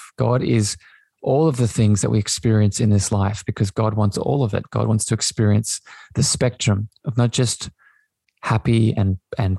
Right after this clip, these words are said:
pleasurable and joyous, but God wants to experience the pain, the anger, the sadness, the guilt, the shame, because that is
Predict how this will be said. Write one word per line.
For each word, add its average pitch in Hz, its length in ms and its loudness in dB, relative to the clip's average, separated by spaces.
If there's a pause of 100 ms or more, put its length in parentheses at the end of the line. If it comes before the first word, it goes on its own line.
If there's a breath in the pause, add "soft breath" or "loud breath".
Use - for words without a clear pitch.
pleasurable 113 680 2
and 98 160 2
joyous, 113 500 0 (540 loud breath)
but - 120 -4
God 120 160 0
wants 117 180 0
to 117 80 0
experience 107 460 0
the - 80 -6
pain, 104 460 4
the 110 140 -4
anger, 101 400 4
the 98 140 0
sadness, 101 600 0
the 113 100 -2
guilt, 104 340 0
the - 80 -4
shame, 107 360 2
because 101 280 2
that 104 220 0
is 101 340 0